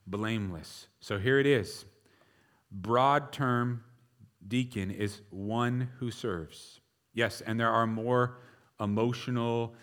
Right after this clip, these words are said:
and relational ways to serve. There's ways that we serve each other's souls. This is to serve the body, which is also s-, spiritual. I pointed that out. Something physical, something tangible.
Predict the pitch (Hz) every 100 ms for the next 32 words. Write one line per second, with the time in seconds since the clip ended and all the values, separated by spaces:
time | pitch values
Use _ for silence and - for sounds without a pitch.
0 | - _ 101 101 101 104 117 120 123 113
1 | 107 104 107 - 101 - 101 101 101 98
2 | 104 113 113 104 101 - 117 113 107 -
3 | 107 92 - - 117 113 120 117 117 -
4 | - _ _ _ _ _ _ - 127 135
5 | 123 - - 101 - 120 123 107 98 85
6 | 98 110 113 110 92 - 92 87 101 -
7 | 120 - - _ _ - - 120 110 107
8 | 92 - 110 110 104 104 104 107 - _
9 | - 117 110 101 - 117 113 117 110 110
10 | - 107 104 104 98 - - 113 110 107
11 | 107 104 104